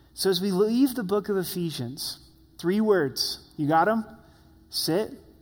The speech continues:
walk, stand. You know the grace of God. You experience the grace of God. It's a part of your life. You're breathing it in,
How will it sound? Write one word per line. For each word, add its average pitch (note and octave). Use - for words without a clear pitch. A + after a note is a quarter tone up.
walk, C#3+
stand. B2
You C#3
know D3
the F3+
grace E3+
of D3+
God. B2
You C3+
experience F3
the E3
grace D3
of C#3+
God. B2+
It's D3
a C#3
part E3
of F#3
your F#3
life. D#3
You're C3+
breathing E3+
it F#3
in, C#3